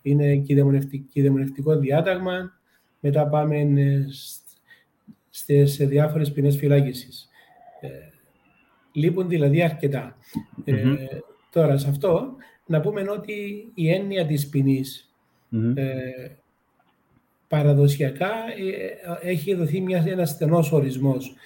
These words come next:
Speaker 1: Είναι αυτή που επιβάλλει το δικαστήριο.
Speaker 2: Ναι.
Speaker 1: Όμως, στην ουσία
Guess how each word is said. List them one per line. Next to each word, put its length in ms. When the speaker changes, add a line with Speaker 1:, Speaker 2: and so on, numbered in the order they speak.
Speaker 1:
Είναι 200
αυτή 260
που 80
επιβάλλει 380
το 80
δικαστήριο. 640
Speaker 2:
Ναι. 60
Speaker 1:
Όμως, 400
στην 300
ουσία 580